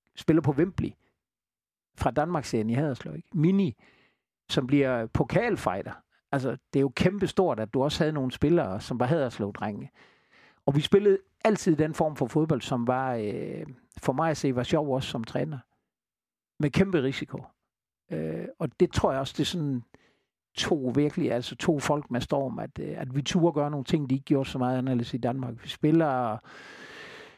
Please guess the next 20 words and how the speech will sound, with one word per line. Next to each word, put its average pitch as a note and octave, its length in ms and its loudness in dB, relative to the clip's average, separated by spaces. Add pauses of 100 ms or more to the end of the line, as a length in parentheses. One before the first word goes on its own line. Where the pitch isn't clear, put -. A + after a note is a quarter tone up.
(120)
det C3+ 100 4
første D#3+ 320 0
hold C#3+ 140 2
nogensinde, D#3+ 440 2
der C3 80 2
holdt C#3 200 -2
tre F3 300 0
frem D3 280 -2
på B2+ 120 4
hjørnespark A2 920 -4 (200)
og - 100 -12
sådan G#2+ 120 -14
noget. G2 160 -16 (580)
Øh, C3+ 400 -14 (280)
som C3+ 200 -2
turde E3 240 2
spille E3+ 220 -2
med C#3 120 -2
tre E3+ 260 0
i-, C3 280 -2